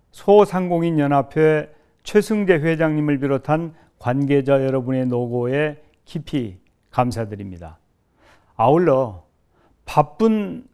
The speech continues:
생업 속에서도 전국 각지에서 함께해 주신 소상공인 여러분들께도 감사와 환영의 인사를 드립니다. 아, 결실의 계절 가을이 왔지만 우리 경제에 든든한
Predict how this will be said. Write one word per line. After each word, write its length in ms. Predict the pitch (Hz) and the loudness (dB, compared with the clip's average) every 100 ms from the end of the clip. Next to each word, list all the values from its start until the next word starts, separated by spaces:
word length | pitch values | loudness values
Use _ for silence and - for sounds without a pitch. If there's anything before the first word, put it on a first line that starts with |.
| _ | _
생업 440 | - - 185 208 | -12 -2 0 0
속에서도 800 | - 156 131 - 117 139 120 95 _ _ _ | -2 -4 -4 -8 -8 -6 -8 -12 _ _ _
전국 340 | - 151 151 143 | -2 0 0 -2
각지에서 540 | - 120 190 175 160 | -4 0 2 0 -2
함께해 400 | 151 156 165 156 | -6 -4 -2 -2
주신 460 | 143 - 190 208 214 _ _ _ | -4 -6 -6 -6 -10 _ _ _
소상공인 1000 | - - 156 151 143 147 151 147 147 143 | -12 0 2 2 0 -4 -2 0 0 0
여러분들께도 1160 | 135 139 156 170 160 147 - 131 113 98 156 - _ _ | 0 2 0 0 -2 -2 -4 -4 -4 -8 -10 -16 _ _
감사와 840 | - 123 131 107 123 123 143 147 - _ - | -6 -4 -2 -2 -2 0 0 -2 -8 _ -16
환영의 560 | - 175 180 170 160 | -8 -4 -4 -2 -2
인사를 640 | 147 135 127 123 143 143 127 | -2 -4 -4 -4 -4 -6 -6
드립니다. 600 | 123 117 98 87 82 92 _ _ | -6 -6 -8 -12 -18 -20 _ _
아, 260 | 139 139 131 | 2 2 2
결실의 880 | 147 160 160 208 190 190 185 185 165 | 2 2 2 4 6 8 8 6 4
계절 320 | 165 160 156 | 4 4 2
가을이 380 | - 131 143 147 | 0 -2 0 0
왔지만 560 | 135 - 139 123 113 | -2 -2 -6 -4 -6
우리 200 | 127 139 | -4 -2
경제에 520 | 127 139 139 143 143 | 0 -2 0 0 0
든든한 760 | - 143 143 147 151 156 160 | -2 -4 -2 0 0 0 -2